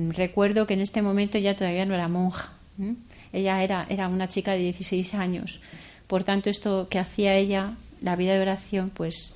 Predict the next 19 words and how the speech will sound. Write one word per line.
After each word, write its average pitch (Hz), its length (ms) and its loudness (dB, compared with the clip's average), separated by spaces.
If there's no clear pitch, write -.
nos 180 220 0
puede 190 320 2
servir 180 480 0
a 175 80 0
todos 175 300 -2
los 180 160 -2
que 185 80 -8
estamos 170 440 -4
aquí. 170 380 -6
"Es 240 180 4
una 233 180 8
etapa 226 300 6
en 240 60 8
la 226 120 6
que 190 120 4
rebosa 190 380 4
felicidad", 190 640 2
dice 196 380 2
ella. 165 340 0